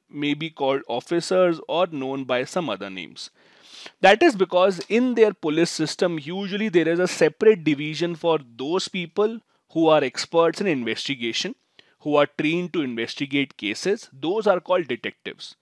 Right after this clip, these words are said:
They are trained of how to handle evidence, how to solve a particular case. For example, the job that the C B I does. The other officers are trained in law and order situations, how to maintain law and order,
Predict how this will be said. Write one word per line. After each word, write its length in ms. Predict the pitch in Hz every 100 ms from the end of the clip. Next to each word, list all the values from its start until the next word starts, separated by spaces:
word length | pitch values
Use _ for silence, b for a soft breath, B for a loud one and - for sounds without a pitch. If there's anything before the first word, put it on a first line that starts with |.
| _ _ _ _ _
They 120 | 143
are 80 | 139
trained 380 | - 156 170 165
of 120 | 139
how 300 | - 127 143
to 160 | 151
handle 440 | 147 131 120 123 110
evidence, 640 | 101 120 151 165 170 - -
how 260 | 135 120 120
to 100 | 131
solve 300 | - 117 120
a 80 | 113
particular 560 | 101 - 101 98 92
case. 500 | - 165 175 170 - - _ _ _ _ _ _
For 160 | 143 147
example, 500 | 151 208 214 175 151
the 140 | 151
job 300 | 131 127 143
that 180 | 131 123
the 80 | 170
C 260 | - 139
B 180 | 110 107
I 120 | 87
does. 320 | 87 - - - b b b b _
The 160 | 147 185
other 160 | 233 277
officers 760 | 226 185 202 180 208 202 180
are 260 | - 135 131
trained 600 | - 143 160 175 175 156 -
in 540 | 185 214 135 101 104
law 200 | 131 131
and 180 | 117 107
order 240 | 92 92
situations, 760 | - 82 - 73 - 57 - - _
how 300 | - 143 143
to 140 | 143 147
maintain 480 | 131 120 120 120 110
law 140 | 110
and 120 | 113
order, 280 | 120 120